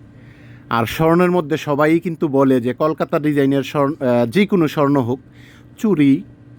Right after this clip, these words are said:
কানের জিনিস, ব্রেসলেট, যাই কিছু হোক, ওইটাই নাকি সবচেয়ে সুন্দর লাগে কলকাতা ডিজাইনের, আহ, স্বর্ণগুলা, যাই হোক। কত সুন্দর, এই যে দেখেন ডিজাইন।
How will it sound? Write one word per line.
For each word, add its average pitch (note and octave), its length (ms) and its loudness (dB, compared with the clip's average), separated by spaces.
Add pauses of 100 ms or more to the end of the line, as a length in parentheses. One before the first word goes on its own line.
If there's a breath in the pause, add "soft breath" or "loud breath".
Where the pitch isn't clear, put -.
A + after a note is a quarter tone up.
(120)
কানের D3 280 2
জিনিস, C3 400 0
ব্রেসলেট, B2+ 540 0 (280)
যাই F#3+ 260 2
কিছু F#3+ 280 -4
হোক, C3 160 -2
ওইটাই D3+ 280 2
নাকি C#3+ 220 -2
সবচেয়ে - 360 -6
সুন্দর D#3 280 -4
লাগে B2+ 200 -2
কলকাতা C#3 380 -2
ডিজাইনের, A2+ 500 0
আহ, A2+ 420 -4
স্বর্ণগুলা, A#2+ 720 0 (1080)
যাই C3+ 300 2
হোক। A2+ 180 -4 (4000 loud breath)
কত F#3 200 0
সুন্দর, D#3+ 640 2 (520)
এই C3+ 120 -4
যে C3 140 0
দেখেন A#2+ 400 -2 (1160)
ডিজাইন। A2 520 0